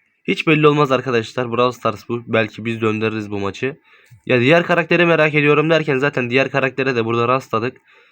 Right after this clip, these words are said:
Ölmesek iyi bari. İkinciliğe kalsam o bile çok güzel olur. Bir tane şuradan vurayım. Kenardan vurdu arkadaşlar. İkinci olduk. Şimdi sizlere yorumu okumak istiyorum. Ve toplamda da arkadaşlar dört yüz on bir kupaya çıkartıyorum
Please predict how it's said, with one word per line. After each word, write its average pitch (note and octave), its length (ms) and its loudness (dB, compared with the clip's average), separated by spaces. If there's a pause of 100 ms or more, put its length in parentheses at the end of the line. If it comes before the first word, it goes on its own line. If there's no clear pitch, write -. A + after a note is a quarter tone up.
(600)
Ölmesek C3 540 2
iyi A2 160 0
bari. G#2+ 460 0
İkinciliğe D3+ 500 0
kalsam D3 340 0
o D3+ 140 4
bile C3+ 120 2
çok A#2+ 240 -4
güzel G#2+ 180 -4
olur. A#2+ 240 -4
Bir D#3 60 -6
tane D#3 220 2
şuradan D3 380 2
vurayım. C3+ 220 0 (800)
Kenardan B2 480 2
vurdu A#2 200 -2
arkadaşlar. A2+ 380 -8
İkinci A2+ 300 -6
olduk. A2+ 300 -4 (880)
Şimdi C3+ 160 -4
sizlere C#3 280 -2
yorumu C#3+ 260 2
okumak D3 300 -2
istiyorum. C3 500 -4 (1400)
Ve C#3+ 140 2
toplamda E3 600 4
da E3+ 60 6
arkadaşlar D3+ 640 -2 (200)
dört D3 220 4
yüz C#3 100 -4
on D3+ 180 2
bir C#3 140 -10
kupaya C#3 300 -2
çıkartıyorum B2+ 800 -4